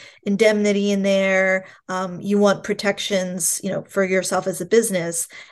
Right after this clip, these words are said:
and you want it really be clear, you know, what you want them to do.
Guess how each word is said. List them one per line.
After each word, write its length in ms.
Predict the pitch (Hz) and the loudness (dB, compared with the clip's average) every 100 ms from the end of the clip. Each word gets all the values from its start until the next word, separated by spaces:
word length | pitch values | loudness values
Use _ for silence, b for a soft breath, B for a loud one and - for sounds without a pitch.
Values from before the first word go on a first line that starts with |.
| - | -4
and 120 | 202 | 0
you 80 | 196 | 2
want 220 | 202 196 | 4 2
it 120 | 185 | 0
really 240 | 196 196 | -2 -2
be 100 | 180 | -2
clear, 680 | 165 - 208 190 165 175 - _ _ - | -10 -8 -4 -2 0 -2 -6 _ _ -12
you 80 | 180 | -12
know, 200 | - - _ - | -12 -16 _ -10
what 280 | 185 196 190 | 2 2 2
you 120 | 190 | -4
want 240 | 175 180 | -4 -6
them 120 | 170 170 | -8 -8
to 140 | - | -8
do. 180 | - | -6